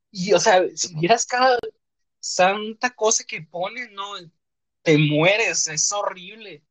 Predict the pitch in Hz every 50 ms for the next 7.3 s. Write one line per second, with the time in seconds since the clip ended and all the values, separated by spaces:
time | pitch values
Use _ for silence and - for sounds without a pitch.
0 | _ _ _ _ _ _ 165 165 - 165 180 180 180 190 208 202 185 185 185 196
1 | 208 208 - 220 220 214 208 190 170 156 160 175 185 - - 170 - - 185 -
2 | 131 123 131 160 190 202 196 180 160 160 156 143 143 143 139 120 127 127 156 160
3 | - - 160 165 180 190 190 - - - - - _ _ _ _ _ _ _ _
4 | _ _ _ _ - - - - - 139 139 151 180 196 196 202 202 190 180 180
5 | 156 139 139 143 180 214 220 - 185 160 - 170 170 220 233 - 180 165 - 156
6 | - - 220 214 185 190 208 - - 226 220 208 175 170 175 170 165 170 180 202
7 | 226 240 240 240 -